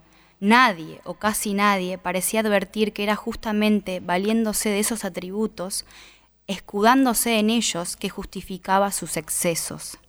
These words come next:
Era él el que estaba confundido, o más bien fundido con su personaje. Pero esa fusión lo hacía un monstruo opresor para mí, Calu, no mi personaje.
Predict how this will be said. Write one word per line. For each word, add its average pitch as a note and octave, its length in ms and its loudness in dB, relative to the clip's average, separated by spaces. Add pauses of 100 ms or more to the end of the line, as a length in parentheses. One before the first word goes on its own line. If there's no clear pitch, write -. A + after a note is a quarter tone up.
(1300)
Era G3 320 2
él A#3+ 380 -4 (100)
el F3+ 140 -16
que E3+ 80 -16
estaba F3+ 320 2
confundido, F3 800 0
o F3+ 120 -6
más G3 200 0
bien G#3+ 220 2
fundido G#3 600 6
con F#3+ 220 0
su - 140 -12
personaje. F3 760 -4 (760)
Pero G3+ 160 6
esa B3+ 180 4
fusión G#3+ 580 -2
lo F#3+ 100 0
hacía G3+ 260 0
un G3+ 160 2
monstruo G#3 500 2
opresor F3+ 600 0
para F3+ 260 0
mí, E3 300 0 (200)
Calu, E3+ 440 2 (280)
no G3 240 0
mi E3 200 -8
personaje. D#3 720 -8